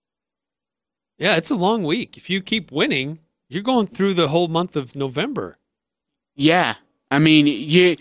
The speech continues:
Speaker 1: mean, your regular season
Speaker 2: because
Speaker 1: ends in mid-October, and you have still another six weeks,
Speaker 2: the
Speaker 1: five weeks.
Speaker 2: twenty-third is when Boise State comes to Utah State for an eight thirty game on E S P N.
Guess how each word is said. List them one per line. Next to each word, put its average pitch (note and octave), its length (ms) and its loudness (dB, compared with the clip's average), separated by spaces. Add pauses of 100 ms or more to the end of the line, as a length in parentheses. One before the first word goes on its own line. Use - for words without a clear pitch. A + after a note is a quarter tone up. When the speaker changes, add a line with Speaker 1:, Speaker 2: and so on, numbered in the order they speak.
(120)
Speaker 1:
mean, F#3 140 -2
your G3 100 0
regular A3+ 320 4
season G3+ 280 2
Speaker 2:
because G3 260 6
Speaker 1:
ends G3 240 2
in D3 140 -2
mid-October, D#3+ 680 0
and D3+ 200 -8
you F#3 80 0
have D#3 260 -2
still F3+ 300 0
another D3 380 0
six - 420 -6
weeks, C#3 300 -6 (180)
Speaker 2:
the E3 120 4
Speaker 1:
five - 0 -
weeks. E3+ 160 0
Speaker 2:
twenty-third F#3 880 6
is C#3+ 280 0
when C#3 180 4
Boise D#3 360 2
State D#3+ 260 2
comes D3+ 240 2
to - 80 -4
Utah D3+ 220 0
State C3+ 240 0
for C#3 100 -2
an C3 80 6
eight C#3 140 2
thirty C3+ 240 2
game C3+ 160 4
on B2 100 4
E B2+ 100 6
S A#2 140 0
P A#2+ 200 -2
N. G#2+ 200 -2